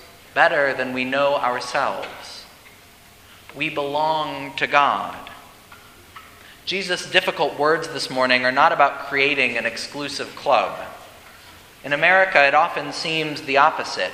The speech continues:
Christianity often seems to be defined by its exclusivity.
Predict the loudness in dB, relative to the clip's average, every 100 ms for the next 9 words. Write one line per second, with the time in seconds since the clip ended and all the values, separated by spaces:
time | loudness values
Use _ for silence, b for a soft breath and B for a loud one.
0 | -2 -2 -2 -4 -2 2 2 0 -2 6
1 | 6 6 0 -8 -8 -8 -8 -10 -4 -4
2 | -2 -2 0 0 -4 -2 0 0 -2 -6
3 | -6 -12 -12 -12 -8 -8 -8 -10